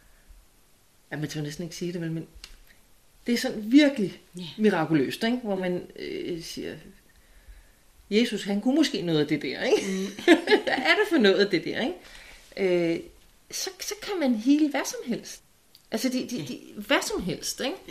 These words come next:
Speaker 2: Det er jo set rundt omkring i verden, stadigvæk.
Speaker 1: Ja, og det er ikke, det ved jeg jo nu, at det er jo
Speaker 2: Mm.
Speaker 1: ikke bare fup og fidus.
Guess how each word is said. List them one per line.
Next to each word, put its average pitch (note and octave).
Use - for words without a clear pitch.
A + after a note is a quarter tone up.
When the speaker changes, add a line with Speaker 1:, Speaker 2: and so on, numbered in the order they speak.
Speaker 2:
Det D3
er C#3+
jo D3
set -
rundt E3
omkring C#3+
i C#3
verden, C#3
stadigvæk. C#3+
Speaker 1:
Ja, -
og G#3+
det D#4
er C4+
ikke, D#4+
det B3+
ved D#4+
jeg D4
jo G3
nu, G3+
at G3
det A3
er A#3+
jo B3+
Speaker 2:
Mm. A3+
Speaker 1:
ikke A#3+
bare G3+
fup F#3+
og G3+
fidus. -